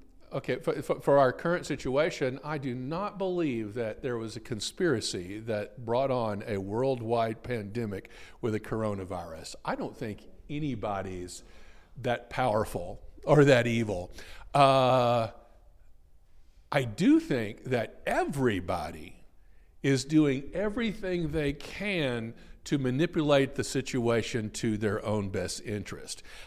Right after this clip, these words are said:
I think there is so much spin going on that there, it's difficult to understand what's actually happening. Um, <sighs>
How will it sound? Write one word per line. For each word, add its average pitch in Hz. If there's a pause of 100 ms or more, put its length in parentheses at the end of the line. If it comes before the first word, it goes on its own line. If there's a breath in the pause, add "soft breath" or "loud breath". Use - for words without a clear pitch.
(100)
I 120
think 139
there 120
is 101
so 196
much 131
spin 180
going 101
on 92
that 110
there, 120
it's 135
difficult 151
to 123
understand 104
what's 87
actually 78
happening. - (560 loud breath)
Um, 98 (1700 loud breath)
<sighs> -